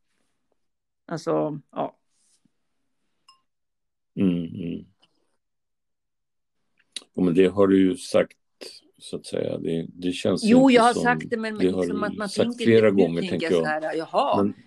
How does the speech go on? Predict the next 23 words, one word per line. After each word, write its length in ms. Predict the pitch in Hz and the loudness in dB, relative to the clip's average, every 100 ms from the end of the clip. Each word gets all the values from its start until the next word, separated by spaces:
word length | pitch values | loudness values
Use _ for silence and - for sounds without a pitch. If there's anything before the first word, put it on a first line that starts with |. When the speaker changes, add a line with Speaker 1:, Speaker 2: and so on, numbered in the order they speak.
| - | -10
Speaker 1:
jag 100 | 185 | -8
trodde 240 | 233 220 | -4 2
jag 60 | 220 | 4
Speaker 2:
men 80 | - | 6
Speaker 1:
hade 60 | |
Speaker 2:
det, 60 | 233 | 6
Speaker 1:
börjat 220 | 190 175 | 4 2
tänka 320 | 196 175 170 | -2 -4 -4
så 100 | 160 175 | -4 -2
Speaker 2:
ja. 100 | 175 | -2
Speaker 1:
nu, 120 | 208 | -2
men 160 | 165 156 | -4 -6
tydligen 400 | 165 165 180 233 | -6 -4 -4 -2
hade 140 | 240 | -2
jag 80 | 226 | 2
gjort 60 | 185 | 0
det 40 | |
Speaker 2:
Exakt. 220 | 165 180 | 2 2
Speaker 1:
långt 220 | 165 156 165 | 2 0 -4
innan." 540 | 160 226 208 156 156 160 | -2 -2 -2 -6 -8 -6
Alltså. 400 | 170 170 165 156 - _ _ _ _ _ _ _ _ _ _ _ _ _ _ - | -6 -2 -4 -6 -10 _ _ _ _ _ _ _ _ _ _ _ _ _ _ -12
Mm. 280 | 156 151 160 _ _ _ _ _ _ _ _ _ _ _ 196 | -10 -10 -14 _ _ _ _ _ _ _ _ _ _ _ -18
Speaker 2:
Mm. 120 | - | -12